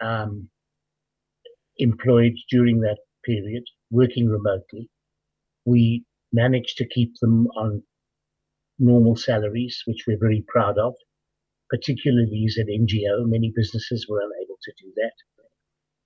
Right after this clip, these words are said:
And, um, we marketed even more aggressively, but differently. And, and we managed to maintain the passion,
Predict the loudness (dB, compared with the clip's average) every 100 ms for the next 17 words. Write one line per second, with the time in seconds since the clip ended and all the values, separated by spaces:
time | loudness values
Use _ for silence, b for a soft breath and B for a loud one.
0 | 0 4 4 4 2 4 4 2 -2 _
1 | _ _ _ _ _ -6 2 4 6 4
2 | 2 -4 -6 -4 -6 -8 _ _ _ _
3 | _ _ -6 -2 -2 -2 -2 -2 0 2
4 | 2 0 -2 -2 -2 -6 -14 _ -20 -20
5 | -20 _ _ _ _ -6 -4 -4 _ _
6 | -4 -4 -2 -4 -4 -10 -20 _ _ _
7 | _ _ _ -4 0 0 -4 -4 -4 -4
8 | -10 -20 _ _ _ _ _ _ _ _
9 | _ 0 2 4 2 2 0 -4 -10 -20
10 | _ _ -4 0 2 0 -2 -4 -4 -2
11 | 0 -2 -4 -8 _ _ _ _ _ -8
12 | -6 -4 -4 -6 -6 -2 -2 -4